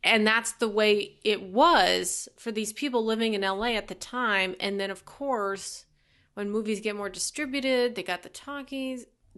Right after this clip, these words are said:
the rest of America is in, in no way, uh, the same as this insular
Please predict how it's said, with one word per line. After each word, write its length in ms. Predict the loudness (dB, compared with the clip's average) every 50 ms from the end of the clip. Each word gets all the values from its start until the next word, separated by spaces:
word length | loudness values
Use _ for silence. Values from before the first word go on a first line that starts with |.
| -12
the 220 | -8 -6 -6 -6 -6
rest 460 | -6 -2 0 0 0 0 -2 -4 -6
of 100 | -4 -4
America 800 | -4 -4 -4 -4 -2 -2 -4 -4 -6 -2 0 2 4 4 2 2
is 260 | 0 -4 -4 -4 -4 -6
in, 240 | -8 -8 -8 -10 -10
in 260 | -10 -8 -6 -4 -2
no 240 | 2 4 4 4 4 4
way, 600 | 2 2 2 4 2 2 2 0 -2 -6 -10 _ _ _ _ _ _ _ _ _ _ _ _ _ _ _ -2 2
uh, 320 | 2 2 2 2 0 -2
the 180 | -4 -4 -4 -2
same 600 | 0 0 2 4 4 4 4 4 2 -2 -6 -8 _ _ _ _ _ -4
as 540 | 0 0 2 0 0 -2 -4 -4 -6 -8 -10 _ _ _ _ _ _ _ _ -6
this 420 | -6 -4 -4 -4 -6 -6 -8 -10 _ _ _ _ _
insular 880 | 0 2 2 2 2 2 0 0 2 2 2 2 2 2 0 -2 -4 -6